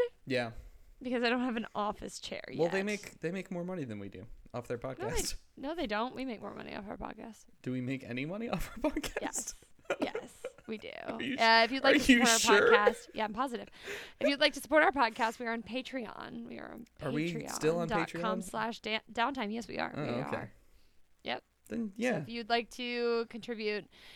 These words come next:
Speaker 2: in a very real way to Downtime, please go to patreon dot com slash downtime. Uh, there are a couple of rewards there. We gotta change it. I'm thinking of getting some shirts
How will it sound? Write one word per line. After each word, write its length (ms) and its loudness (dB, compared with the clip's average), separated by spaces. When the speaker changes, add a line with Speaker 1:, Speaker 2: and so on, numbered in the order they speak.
Speaker 2:
in 160 0
a 40 -2
very 220 -2
real 300 -6
way 260 -6
to 100 -12
Downtime, 480 -8
please 200 -10
go 100 -10
to 60 -10
patreon 520 -10
dot 200 -6
com 200 -8
slash 280 -10
downtime. 560 2
Uh, 280 12
there 100 12
are 40 12
a 20 2
couple 200 6
of 60 8
rewards 380 6
there. 200 4
We 80 2
gotta 140 6
change 380 0
it. 40 8
I'm 120 2
thinking 180 -2
of 60 0
getting 200 2
some 120 -6
shirts 560 -2